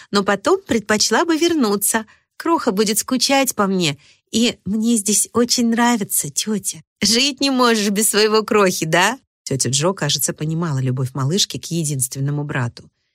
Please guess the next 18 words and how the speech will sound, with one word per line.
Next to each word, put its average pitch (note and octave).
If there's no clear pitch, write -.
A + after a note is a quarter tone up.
«Не C4+
могу. G#3
Мы C4
же B3
близнецы, A3
а C4+
никто C#4+
не B3+
любит A3
друг G#3
друга G#3
сильнее», F#3
ответила C#3
Дейзи, F#3
и A3
лицо A#3+
ее G#3
озарилось. C3